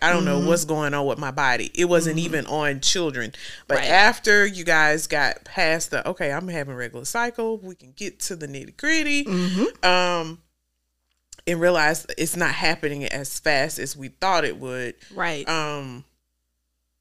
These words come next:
Speaker 1: how was it for your husband, your parents, your siblings? Like, how was even delivering the news? Because so often, and I've said this on prior episodes, we don't talk about this in our community.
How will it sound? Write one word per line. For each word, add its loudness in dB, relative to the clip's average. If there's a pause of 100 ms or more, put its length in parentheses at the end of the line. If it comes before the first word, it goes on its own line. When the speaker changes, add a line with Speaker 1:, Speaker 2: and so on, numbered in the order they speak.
(120)
Speaker 1:
how 2
was 0
it -2
for -6
your -6
husband, -10
your -16
parents, -8
your -12
siblings? -8
Like, -6
how 0 (260)
was -4 (360)
even 0
delivering 2
the -4
news? -6
Because 0
so 2
often, -2 (280)
and 2
I've 8
said 8
this 2
on -2 (200)
prior 6 (380)
episodes, 6 (200)
we 4
don't 2
talk -4
about -6
this -8
in -8
our -6
community. -12